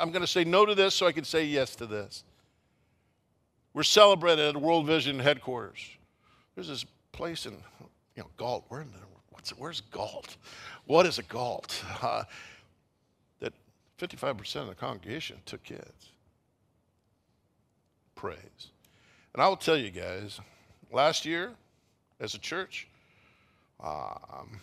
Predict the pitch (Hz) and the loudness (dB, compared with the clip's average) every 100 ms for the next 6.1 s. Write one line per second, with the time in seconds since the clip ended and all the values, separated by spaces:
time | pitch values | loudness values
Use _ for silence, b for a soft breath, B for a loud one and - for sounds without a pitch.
0 | - 117 147 151 143 127 117 127 104 123 | -14 -8 -2 0 0 -2 -2 -6 -6 -8
1 | 113 - - 113 113 104 92 - - _ | -10 -14 -12 -12 -10 -8 -10 -12 -20 _
2 | _ _ _ _ _ _ _ _ _ _ | _ _ _ _ _ _ _ _ _ _
3 | _ _ _ _ _ _ _ _ _ _ | _ _ _ _ _ _ _ _ _ _
4 | _ _ _ _ _ _ _ _ _ _ | _ _ _ _ _ _ _ _ _ _
5 | _ _ _ _ _ _ - - - - | _ _ _ _ _ _ -18 -12 -10 -12